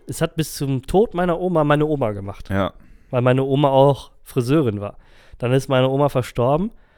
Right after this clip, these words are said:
Speaker 1: und das war der erste Step, jetzt muss ich mir ja einen Friseur suchen. Ne? Und dann hab ich das gemacht und dann haben wir auch jemanden gefunden und hab da jahrelang mir nur von demjenigen die Haare schneiden lassen. Und dann bin ich aus dieser Stadt weggezogen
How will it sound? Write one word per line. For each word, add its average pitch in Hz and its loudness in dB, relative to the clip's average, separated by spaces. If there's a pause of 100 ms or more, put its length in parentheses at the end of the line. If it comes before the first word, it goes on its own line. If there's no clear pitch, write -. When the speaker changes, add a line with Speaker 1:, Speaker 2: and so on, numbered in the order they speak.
(180)
Speaker 1:
und 131 -4
das 127 -4
war 135 2
der 139 2
erste 156 -2
Step, 175 -2
jetzt 143 -4
muss 147 2
ich 131 -6
mir 135 2
ja 139 2
einen 127 -4
Friseur 139 -2
suchen. 123 -6 (540)
Ne? 120 -10 (240)
Und 135 -4
dann 120 -2
hab 135 2
ich 135 -2
das 120 -2
gemacht 110 -2 (220)
und 139 -2
dann 131 0
haben 139 0
wir 151 0
auch 127 0
jemanden 127 -2
gefunden 151 0
und 139 -6
hab 139 -6
da 135 -2
jahrelang 190 0
mir 139 2
nur 175 2
von 175 -2
demjenigen 165 0
die 139 -4
Haare 165 -6
schneiden 101 -6
lassen. 110 -6 (560)
Und 123 -4
dann 123 2
bin 147 0
ich - -6 (100)
aus 131 -4
dieser 127 -6
Stadt - -8
weggezogen 110 -6